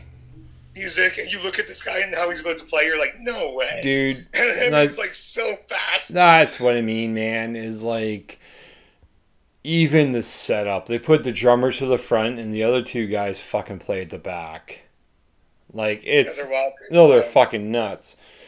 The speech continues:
Speaker 2: So what,
Speaker 1: it's
Speaker 2: uh, can
Speaker 1: cool to
Speaker 2: you
Speaker 1: see, like
Speaker 2: Yeah, go.
Speaker 1: Sorry, it was
Speaker 2: No.
Speaker 1: I was just gonna say, it was super cool to, to see how many people every night, like, came and were like, "Oh, I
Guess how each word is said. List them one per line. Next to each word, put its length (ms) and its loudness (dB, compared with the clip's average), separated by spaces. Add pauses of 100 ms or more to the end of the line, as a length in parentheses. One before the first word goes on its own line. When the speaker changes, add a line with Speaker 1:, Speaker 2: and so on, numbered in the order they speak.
(340)
Speaker 2:
So 260 12
what, 240 12
Speaker 1:
it's 260 0
Speaker 2:
uh, 500 0
can 180 2
Speaker 1:
cool 120 4
to 40 6
Speaker 2:
you 80 6 (160)
Speaker 1:
see, 180 0
like 220 0 (1200)
Speaker 2:
Yeah, 180 4
go. 320 4
Speaker 1:
Sorry, 220 -12
it 40 -12
was 140 -14 (240)
Speaker 2:
No. 340 -4 (460)
Speaker 1:
I 80 0
was 100 -2
just 140 -8
gonna 120 -6
say, 140 0
it 40 2
was 180 -4
super 200 -8
cool 180 -6
to, 140 -12 (360)
to 100 -10
see 240 -2
how 140 0
many 180 -6
people 640 -8 (400)
every 380 -2 (120)
night, 340 0
like, 300 -6 (140)
came 300 -6
and 120 -14
were 100 -10
like, 240 -4
"Oh, 280 -6
I 60 -14